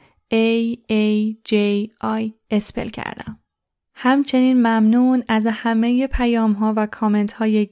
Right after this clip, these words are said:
گرمتون و ممنونم از تک تکتون که موجب شدین پادکست ناجی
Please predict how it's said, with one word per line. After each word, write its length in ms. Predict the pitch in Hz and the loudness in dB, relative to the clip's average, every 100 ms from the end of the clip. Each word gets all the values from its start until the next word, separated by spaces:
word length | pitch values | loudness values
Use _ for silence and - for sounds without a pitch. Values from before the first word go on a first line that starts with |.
| - | -2
گرمتون 840 | 220 233 269 262 254 254 254 254 - - - - | -2 0 0 0 0 0 0 0 -4 -20 -20 -2
و 100 | 226 | 2
ممنونم 580 | 214 214 208 240 277 247 | 2 2 2 2 2 0
از 180 | 226 | -2
تک 220 | - 214 208 | -4 -6 -4
تکتون 540 | 233 226 214 214 202 - - _ | -4 -4 -4 -4 -6 -8 -20 _
که 120 | 233 | 0
موجب 400 | 220 208 208 226 | 2 2 0 -4
شدین 440 | 220 233 220 226 220 _ - | -2 -4 -2 -4 -6 _ -6
پادکست 600 | 214 202 - 233 277 269 | -2 -2 -4 -6 -4 -2
ناجی 840 | 262 254 240 240 240 240 240 240 | 0 0 -2 -2 -2 -2 -4 -8